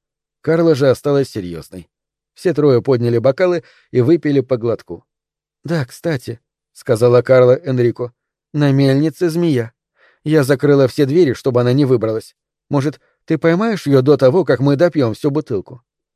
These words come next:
"Но, может быть, было бы лучше, если бы она уползла на улицу?" Анна не совсем понимала логику Карлы. "О, боже, мне же придется спать там сегодня". "Да", — сказала Карла и впервые улыбнулась.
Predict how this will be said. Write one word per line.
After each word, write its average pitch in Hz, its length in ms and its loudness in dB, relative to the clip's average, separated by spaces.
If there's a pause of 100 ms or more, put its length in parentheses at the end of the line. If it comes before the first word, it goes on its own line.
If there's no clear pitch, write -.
(720)
"Но, 180 300 -2
может 180 440 -4
быть, 156 240 -6
было 170 240 0
бы 160 120 0
лучше, 170 340 0
если 165 320 0
бы 156 180 2
она 170 200 2
уползла 170 440 2
на 170 140 2
улицу?" 196 540 -2 (400)
Анна 135 220 0
не 147 140 0
совсем 147 400 -2
понимала 131 480 2
логику 143 500 0
Карлы. 98 360 -4 (420)
"О, 151 120 -6
боже, 131 400 -4
мне 139 220 -4
же 143 140 -4
придется 165 480 -2
спать - 340 -8
там 151 180 0
сегодня". 127 500 -2 (880)
"Да", — 190 440 -2 (160)
сказала 131 480 2
Карла 175 360 0 (240)
и 151 140 0
впервые 147 400 2
улыбнулась. 131 580 -2